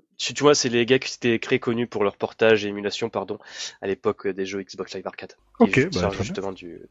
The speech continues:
Speaker 1: développement de cette suite. Euh, collection qui d'ailleurs me semble, pardon, qui d'ailleurs semble très ancrée sur tout ce qui est, euh, jeu S N K, euh, de l'ép-, de l'ère Famicom, en fait, jusqu'à la fin des années quatre-vingts.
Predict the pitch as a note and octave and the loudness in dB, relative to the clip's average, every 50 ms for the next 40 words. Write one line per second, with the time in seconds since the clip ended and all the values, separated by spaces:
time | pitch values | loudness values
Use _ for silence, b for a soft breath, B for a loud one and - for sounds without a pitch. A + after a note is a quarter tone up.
0 | _ _ G2+ F#2 F#2+ F#2 - G2+ - - - - - F#2 - - B B B B | _ _ -8 -8 -8 -10 -10 -14 -14 -14 -16 -14 -16 -18 -18 -18 B B B B
1 | B B B B - G2 G2 G2 G2+ - - B2 A2+ - D3+ C#3+ - - A2+ A2+ | B B B B 0 2 2 2 2 2 2 0 2 2 -2 -2 -2 -6 -4 0
2 | A2+ A#2+ B2 - A#2 A2+ A#2+ C3 C#3+ - - - A2+ A2 A2 G#2 G#2 G2+ G2+ G2 | 0 0 0 2 2 2 2 2 0 -4 -2 -2 -2 -4 -2 -4 -4 -4 -4 -4
3 | A2+ G#2 G2 G2+ _ _ _ - A2+ G#2+ A2 A2 B2 B2 - A#2+ G2+ - - B2 | -6 -8 -8 -8 _ _ _ -16 0 2 2 2 2 -2 -6 -8 -10 -4 -4 -2
4 | A2+ A#2 A2+ - - - B2 A#2+ - - - A2+ G#2 _ - - B2 C#3 - - | 0 0 -2 -2 0 -2 -2 0 0 -2 -4 -6 -6 _ -10 -10 -10 -10 -10 -12
5 | - - A#2 A2+ A2+ A2+ G#2+ G#2 G2+ G2+ G2 G2 G2 G2 G2 A#2 A#2 - - A#2+ | -12 -6 -2 0 2 2 2 0 0 -2 -4 -4 -6 -4 -2 -2 -2 -2 -4 -6
6 | A2 _ - A#2 A#2 A#2 B B B B B B B B - - G#2 G2 G2 F#2+ | -4 _ 0 0 0 0 B B B B B B B B -6 -4 -2 -2 0 -2
7 | F#2+ F#2 F#2 F#2 F#2+ - - _ _ - - - G#2 G2+ F#2+ G2+ G2+ G2+ G2+ G2 | -4 -6 -8 -14 -16 -18 -20 _ _ -20 -20 -20 -16 -6 -2 0 0 0 -2 -4
8 | _ - G2+ G#2+ A2 G#2+ A2+ A2+ G#2 - - A2+ G#2+ A2 _ - C3 C#3 B2 - | _ -18 -6 -4 0 4 4 2 2 2 -6 -6 -6 -8 _ -4 -4 -4 -4 -4
9 | - B2+ - - - _ _ - - G#2+ G#2 - - A2 G#2 G2+ G2+ G2+ G2 - | -6 -6 -6 -6 -12 _ _ -18 -14 -14 -12 -8 -6 -4 -2 0 0 -2 -2 -4
10 | A2 G#2 G#2+ G#2 - G#2+ - - G#2 A2 A#2+ | -8 -6 -6 -4 -6 -6 -6 -6 -8 -8 -8